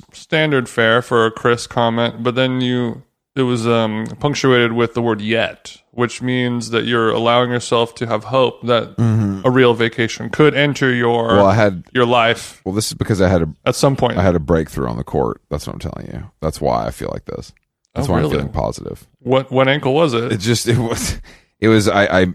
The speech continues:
Speaker 2: I, yesterday, a friend and I hit with the pro, Marcelo,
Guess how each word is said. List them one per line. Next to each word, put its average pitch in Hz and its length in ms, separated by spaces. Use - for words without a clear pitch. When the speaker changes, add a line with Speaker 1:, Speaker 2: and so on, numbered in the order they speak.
Speaker 2:
I, 87 140
yesterday, 90 840
a 71 80
friend 90 260
and 87 80
I 87 160
hit 80 220
with - 140
the - 60
pro, 80 640
Marcelo, 80 760